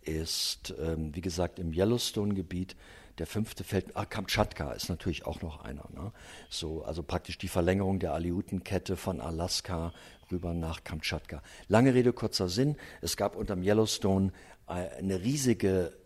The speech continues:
Magma- und Gasblase, aber das Entscheidende war Gas.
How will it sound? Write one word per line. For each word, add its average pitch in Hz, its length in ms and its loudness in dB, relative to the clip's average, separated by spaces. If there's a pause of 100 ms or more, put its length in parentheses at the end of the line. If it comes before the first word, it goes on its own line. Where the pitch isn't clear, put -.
(140)
Magma- 127 640 2
und 147 400 0
Gasblase, 82 880 0
aber - 160 -8
das 85 220 -6
Entscheidende 104 640 2
war 101 320 4 (800)
Gas. 78 480 0